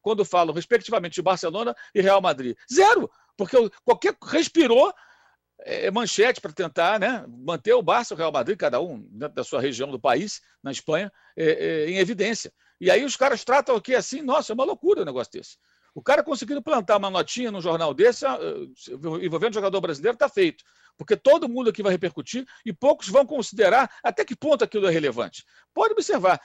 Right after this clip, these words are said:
se p-, fizer um pente fino, você vai encontrar uma quantidade enorme de jogadores assim. E essa, essa matéria é bem interessante e bem importante, porque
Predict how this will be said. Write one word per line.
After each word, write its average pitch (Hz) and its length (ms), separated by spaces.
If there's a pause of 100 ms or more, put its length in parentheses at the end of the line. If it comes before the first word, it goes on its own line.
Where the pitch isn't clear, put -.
(120)
se - 140
p-, 202 180
fizer 185 200
um 294 80
pente 262 280
fino, 226 400 (360)
você - 80
vai 226 100
encontrar 240 360
uma 247 60
quantidade 254 340
enorme 254 320
de 208 60
jogadores 180 420
assim. 143 220
E 139 120
essa, 233 300
essa 196 240
matéria 196 260
é 185 40
bem 233 140
interessante 247 540 (380)
e 170 140
bem 175 160
importante, 247 600
porque 233 320